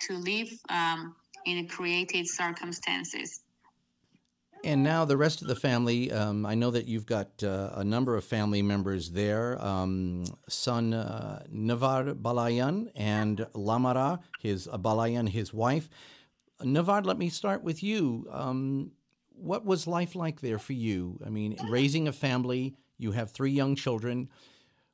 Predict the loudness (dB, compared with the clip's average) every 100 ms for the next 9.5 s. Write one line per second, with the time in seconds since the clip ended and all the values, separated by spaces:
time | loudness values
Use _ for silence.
0 | -2 0 2 2 2 0 0 0 0 2
1 | 0 -2 -2 0 2 2 0 -2 -2 -2
2 | -2 -4 -4 -4 -4 -6 -8 -6 -2 0
3 | 0 0 2 2 2 0 -2 0 0 0
4 | -2 0 2 2 0 -2 -6 -4 0 0
5 | -2 -4 -12 _ _ _ -20 _ _ _
6 | 0 2 2 -2 -4 -6 -10 _ _ _
7 | -10 0 2 2 2 0 2 2 2 0
8 | -2 0 0 -4 -10 -4 -2 0 0 0
9 | 0 0 -2 -2